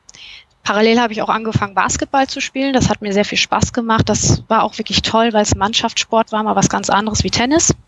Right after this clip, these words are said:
Und auch da war ich gar nicht so schlecht, muss ich sagen. Auch da wurde ich eingeladen zur Sichtung, ob ich ins Fördertraining komme.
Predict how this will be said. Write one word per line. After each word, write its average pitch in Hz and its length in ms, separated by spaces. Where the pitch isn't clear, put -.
Und 214 140
auch 185 100
da 196 220
war 226 120
ich 220 100
gar 220 160
nicht 240 140
so - 40
schlecht, - 360
muss 185 160
ich 180 120
sagen. 185 280
Auch 185 140
da 202 220
wurde 214 200
ich 214 120
eingeladen 214 800
zur - 180
Sichtung, 247 720
ob 202 160
ich 208 80
ins 202 160
Fördertraining 226 640
komme. 214 440